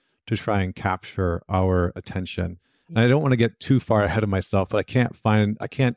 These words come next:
seem to help myself but ask, like, how do we begin to regulate our systems, you know, our, our, our brains, our nervous systems in a world that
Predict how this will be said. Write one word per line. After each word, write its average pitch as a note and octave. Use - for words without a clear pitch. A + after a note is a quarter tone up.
seem G#2+
to G2
help G#2
myself F#2+
but G2+
ask, G2
like, F#2
how F3
do A#3+
we G3+
begin B2
to A#2
regulate G#2
our A2+
systems, G#2
you G#2+
know, G2+
our, G2
our, F#2+
our F#2+
brains, F#2+
our F2+
nervous F#2+
systems -
in G#2
a G2+
world G2+
that G2+